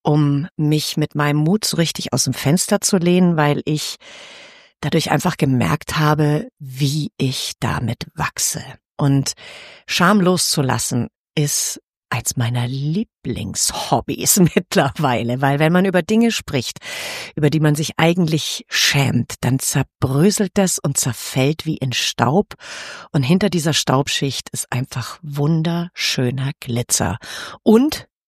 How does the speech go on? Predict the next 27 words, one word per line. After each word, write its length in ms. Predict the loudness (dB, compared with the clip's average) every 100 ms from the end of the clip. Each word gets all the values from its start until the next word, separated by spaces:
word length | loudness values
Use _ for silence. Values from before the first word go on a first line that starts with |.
| _ _ 0
in 140 | 2
meinem 320 | 2 2 0
Fall 320 | 0 0 0 -2 -4
ein 120 | -2
besseres 480 | -2 -2 -2 -4 -4
Leben, 360 | -6 -8 -14 -16 _ -20 -18 -16 -16 -2
weil 120 | 2
ich's 160 | 2 2
mir 120 | 2
damit 440 | 2 0 -4 -6 -4
leichter 500 | -2 -2 0 2 2
mache 460 | 2 2 2 2 0
und 220 | -2 0
weil 180 | -2 -2
ich 140 | -2
damit 300 | -2 -2 -2
eine 240 | -2 -2 -2
komplett 800 | -6 -8 -8 -8 -2 0 0 -2
andere 340 | 2 2 2 -2
Selbstverständlichkeit 1200 | -2 -2 -4 -4 -2 -2 -4 -8 -6 -4 -4 -4 -10 -14 -12 -14 -12
für 500 | -8 0 4 4 2 -2 _ -4
neue 480 | 2 4 4 4 2
Menschen 480 | 2 0 0 -2
bekomme, 520 | -4 -6 -2 -2 0 -2
die 120 | -2
mir 200 | -2 -2
begegnen. 800 | -2 -4 -4 -6 -8 -10 -10 -16